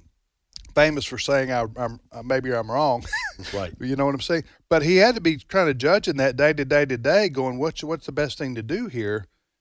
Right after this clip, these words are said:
Speaker 1: Um, but with Biden, it was, "Let's exploit the pandemic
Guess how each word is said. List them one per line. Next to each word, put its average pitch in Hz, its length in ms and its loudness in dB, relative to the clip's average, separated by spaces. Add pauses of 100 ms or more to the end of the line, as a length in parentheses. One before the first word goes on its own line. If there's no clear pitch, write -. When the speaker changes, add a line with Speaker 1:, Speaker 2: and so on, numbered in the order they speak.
(200)
Speaker 1:
Um, 123 440 2 (420)
but 143 160 2
with 131 160 -2
Biden, 165 560 4 (420)
it 156 140 -2
was, 143 240 0
"Let's 190 240 2
exploit 190 680 0
the 226 100 -8
pandemic 156 880 0